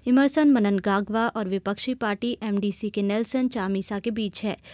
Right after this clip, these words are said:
अमेरिका के प्रमुख अखबार न्यूयॉर्क टाइम्स के पब्लिशर ने राष्ट्रपति डोनाल्ड ट्रंप से आग्रह किया है कि वो रिपोर्टरों को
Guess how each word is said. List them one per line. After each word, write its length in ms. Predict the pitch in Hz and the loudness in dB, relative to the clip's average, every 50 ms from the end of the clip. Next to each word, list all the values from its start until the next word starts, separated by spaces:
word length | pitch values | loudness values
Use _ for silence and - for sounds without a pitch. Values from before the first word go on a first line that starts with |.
| - - - - - - | -20 -20 -20 -20 -14 -6
अमेरिका 420 | - 247 254 262 294 294 294 320 320 | 0 2 4 4 4 2 2 0 0
के 160 | 320 330 330 | 0 -2 -2
प्रमुख 400 | - - 226 208 214 233 - - | 0 0 0 0 0 -2 -2 -4
अखबार 400 | 214 180 180 190 196 196 196 208 | -6 -4 -2 -2 0 0 0 0
न्यूयॉर्क 420 | 233 226 208 202 208 202 202 202 _ - | 0 0 0 2 2 0 0 -2 _ -4
टाइम्स 320 | 208 196 202 202 208 - | -2 0 0 0 -2 -2
के 160 | - - 220 | -4 -4 -4
पब्लिशर 520 | 214 - 202 180 180 208 208 - - 262 233 | -2 -2 -4 -2 0 -2 -2 -2 -2 -2 0
ने 180 | 220 226 269 262 - - - - - | 0 0 -2 -4 -6 -16 -14 -6 -2
राष्ट्रपति 540 | 240 247 269 - - 311 302 330 - 330 330 | 0 0 0 0 -2 -4 -2 -2 -2 -2 -2
डोनाल्ड 380 | 262 240 220 208 214 220 220 - | -2 -2 -2 0 -2 -2 -4 -4
ट्रंप 240 | 233 214 208 214 | -4 -4 -4 -4
से 160 | 208 - 247 220 | -4 -4 -4 -4
आग्रह 440 | - - 214 202 190 202 226 247 | -4 -4 -4 -4 -2 -2 -2 -2
किया 280 | 247 - 247 233 233 233 | -2 -2 -2 -2 -2 -2
है 260 | 233 208 240 240 247 | -2 -2 -2 -4 -4
कि 120 | 240 - 233 | -4 -4 -4
वो 120 | 220 208 | -2 0
रिपोर्टरों 520 | 196 190 185 - 202 196 185 - 262 247 | 0 -2 -2 -2 -2 -2 -2 -2 -2 -2
को 260 | 247 - 247 247 277 | 0 2 2 0 0